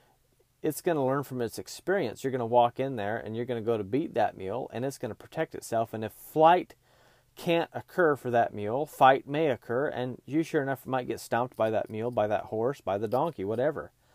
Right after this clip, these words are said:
But it'd probably serve you right, uh, for doing that. Um, that may sound harsh, but that's how I feel. Um,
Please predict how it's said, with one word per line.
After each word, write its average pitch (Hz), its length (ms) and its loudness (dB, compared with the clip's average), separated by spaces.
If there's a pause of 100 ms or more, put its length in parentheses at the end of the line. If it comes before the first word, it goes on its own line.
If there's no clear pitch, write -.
(1600)
But 135 80 -4
it'd 147 60 -4
probably 120 200 6
serve 143 220 2
you 165 80 4
right, 185 320 6 (320)
uh, 113 600 6 (140)
for 151 120 -8
doing 202 320 2
that. 78 240 -6 (420)
Um, 107 600 -2 (460)
that - 160 -14
may 110 120 -8
sound 101 300 -8
harsh, 92 260 -8 (1300)
but 95 200 -12 (340)
that's 95 160 -14
how 92 100 -12
I 92 100 -8
feel. 98 300 -8 (540)
Um, 113 600 0